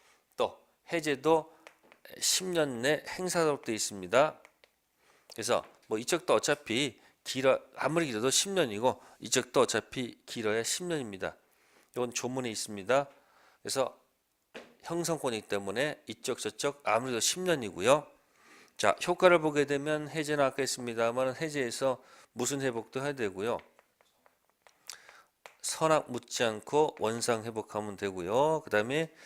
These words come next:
실제 무슨 배상, 손해배상 들어가서 공격해야 됩니다. 근데 취소하게 되면 처음부터 무효가 되기 때문에 여기는 그냥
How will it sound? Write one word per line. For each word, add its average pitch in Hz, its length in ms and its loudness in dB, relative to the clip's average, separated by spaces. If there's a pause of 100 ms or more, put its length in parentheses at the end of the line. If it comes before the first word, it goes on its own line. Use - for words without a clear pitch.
(160)
실제 - 380 -4
무슨 120 360 -6
배상, 147 420 2 (480)
손해배상 139 680 0
들어가서 110 480 2
공격해야 110 560 -4
됩니다. 95 460 0 (760)
근데 127 160 -4
취소하게 180 480 6
되면 120 320 2
처음부터 175 500 -2
무효가 135 340 4
되기 101 200 -2
때문에 107 400 -2
여기는 120 360 -2 (280)
그냥 131 300 -2